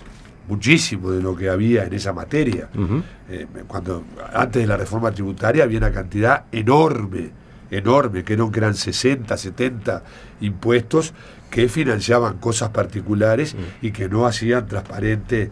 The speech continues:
Speaker 1: la caja de proceso. Yo quiero destacar una cosa. Dentro de los anuncios que hizo COSE ayer, anunció que va a haber una inversión de sesenta y siete millones de dólares por año,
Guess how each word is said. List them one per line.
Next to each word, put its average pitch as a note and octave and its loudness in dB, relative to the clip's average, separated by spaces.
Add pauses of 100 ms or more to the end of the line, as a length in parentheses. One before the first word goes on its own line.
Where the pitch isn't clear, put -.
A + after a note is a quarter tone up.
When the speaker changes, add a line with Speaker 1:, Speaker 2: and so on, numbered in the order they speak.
(280)
Speaker 1:
la G#2 2
caja F#2+ 0
de F#2 -4
proceso. F#2+ -4 (260)
Yo F#3+ 2
quiero G3+ 4
destacar D3+ 0
una B2+ -2
cosa. G#2 -4 (600)
Dentro C3+ 4
de - 4
los B2+ -2
anuncios E3 2
que D#3 -4
hizo C#3 0
COSE C3+ 0
ayer, C#3 2 (420)
anunció A#2 0
que D3+ 0
va C3+ 4
a - 2
haber C#3 2
una C3 -2
inversión A#2+ 0 (540)
de A2+ 2
sesenta A2+ -2
y - -6
siete D#3+ 0
millones A#2+ 0
de G#2+ 0
dólares A2 2
por G2+ -4
año, C3 0